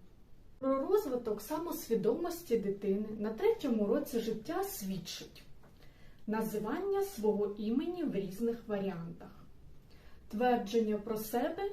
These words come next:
в першій особі "я", здатність виражати засобами мови окремі стани та потреби:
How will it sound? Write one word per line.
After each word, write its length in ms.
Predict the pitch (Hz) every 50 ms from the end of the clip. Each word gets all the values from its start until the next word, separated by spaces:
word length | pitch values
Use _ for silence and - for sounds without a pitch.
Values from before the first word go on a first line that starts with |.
| - -
в 140 | - - -
першій 680 | - 220 208 226 269 320 - - - - 294 - - -
особі 680 | 220 202 - - - - 196 196 208 202 208 226 240 247 - - - - - - - - - - -
"я", 220 | 170 175 202 - - - - - - - - - - - - - - - - - - - - - -
здатність 680 | 226 190 190 202 269 330 370 - 339 302 - - - 226
виражати 840 | 233 233 233 226 214 190 196 226 262 339 370 359 269 214 196 202 - - - 226
засобами 760 | 202 190 262 294 285 - - 247 226 196 202 202 208 208 202
мови 400 | 196 202 247 - 381 381 269 240
окремі 680 | - - 233 226 - 269 277 311 - 381 370 349 330
стани 580 | - - - - - 233 247 294 311 311 294 294
та 140 | - 226
потреби: 600 | 214 220 240 233 233 - 233 220 202 190 - -